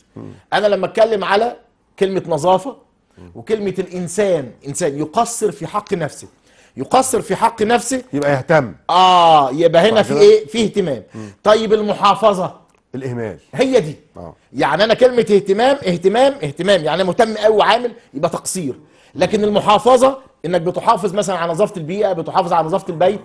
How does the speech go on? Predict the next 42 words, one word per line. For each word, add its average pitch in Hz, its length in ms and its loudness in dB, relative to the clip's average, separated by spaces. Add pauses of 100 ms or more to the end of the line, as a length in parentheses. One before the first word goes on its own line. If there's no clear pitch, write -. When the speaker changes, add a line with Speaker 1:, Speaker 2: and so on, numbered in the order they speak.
(200)
Speaker 2:
بتحافظ 180 320 0
على 170 180 0
نظافه 196 320 -2
الفصل، 208 320 0 (300)
كل 240 180 -6
ده 247 140 -2
انت 226 120 -2
بتقوله 240 440 -6 (200)
عكسها 226 580 0
اهمال، 220 260 -2 (160)
انك 175 260 -6
مهمل 214 380 0
Speaker 1:
نعم. 104 160 -10
Speaker 2:
وانسان 165 520 -4
ده، 120 100 -10 (180)
وهو 185 240 2
ده 190 100 4
الفرق 196 380 -2
بين 180 200 0
الاثنين. 175 380 -4
يبقى 165 200 -2
هنا 196 80 0
Speaker 1:
نعم. 180 120 -2
Speaker 2:
بقت 165 240 -2
ايه؟ 160 260 -6 (220)
هنا 170 180 -4
النظافه 165 560 -2
بقت 165 300 0 (580)
هي 160 180 -2
نهمل، 151 380 -6 (200)
محافظ، 165 500 -2 (100)
نحافظ 170 600 -6
عكسها 147 340 -4
نهمل. 98 260 -14 (380)
طيب 143 280 -2
ده 233 80 4
علامه 220 360 4
صح - 260 -2
او 165 140 -2
خطا - 380 -2
امام 185 200 -4
العباره 175 520 -2